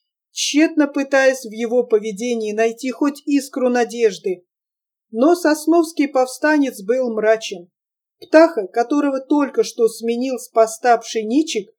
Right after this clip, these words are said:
внезапно вскочил с лавки и с яростью бросил на стол свою куцую шапчонку. «Что же вы сидите, деды?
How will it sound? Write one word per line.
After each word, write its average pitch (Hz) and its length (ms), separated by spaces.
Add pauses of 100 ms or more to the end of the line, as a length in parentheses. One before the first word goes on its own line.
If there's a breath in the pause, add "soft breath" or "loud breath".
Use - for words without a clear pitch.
(280)
внезапно 277 720
вскочил 254 540
с - 140
лавки 294 380
и 240 240
с - 140
яростью 277 580
бросил 254 400
на 247 140
стол 247 260
свою 233 400
куцую 240 400
шапчонку. 233 840 (640)
«Что 339 320
же 311 100
вы 311 140
сидите, 311 580
деды? 202 580